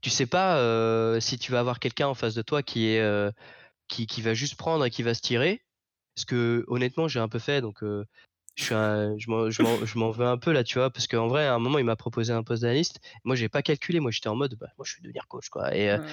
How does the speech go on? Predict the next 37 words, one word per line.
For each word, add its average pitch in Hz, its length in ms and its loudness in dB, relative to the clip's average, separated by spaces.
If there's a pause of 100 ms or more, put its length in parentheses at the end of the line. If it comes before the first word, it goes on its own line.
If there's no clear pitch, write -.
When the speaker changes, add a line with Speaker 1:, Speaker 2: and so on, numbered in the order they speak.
(280)
Speaker 1:
et 110 80 -2
en 107 80 0
vrai, 131 160 2
ça 120 120 0
aurait 104 100 2
été 107 120 -2
encore 104 340 -2
mieux 120 140 0
si 127 160 -2
j'avais 107 220 0
pu, 113 260 -2
euh, 107 160 2 (580)
euh, 101 380 2
j'aurais, 110 320 0
j'aurais 117 280 0
accéléré 120 300 2
beaucoup 123 260 -4
plus 131 120 -4
vite 151 160 -2
si, 110 360 0
si - 200 -2
j'avais, 117 400 0
euh, 101 320 2
vraiment 120 300 0
accepté - 340 -4
ça. 131 300 0 (720)
Euh, 107 560 4
alors 110 160 2
après, 120 320 0
euh, 107 260 2
voilà, 113 300 2
je, 104 200 -2
je, 107 200 -6
je 113 120 -4
reparle 117 320 -2
maintenant, 113 340 0
je, - 160 -2